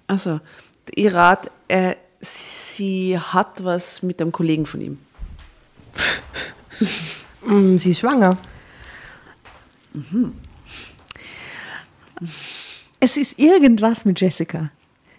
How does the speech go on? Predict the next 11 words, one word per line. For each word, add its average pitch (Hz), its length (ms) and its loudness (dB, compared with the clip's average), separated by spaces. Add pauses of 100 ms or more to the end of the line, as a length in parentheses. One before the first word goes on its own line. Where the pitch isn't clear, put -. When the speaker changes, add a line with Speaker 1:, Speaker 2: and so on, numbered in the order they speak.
(120)
Speaker 3:
Ich - 180 -2
ging 202 220 6
rasch 202 240 4
aus 196 100 -2
dem 180 140 2
Büro, 190 480 2
während 185 360 4
ich 185 80 -4
das - 200 -2
Gespräch - 420 -2
annahm. 156 380 0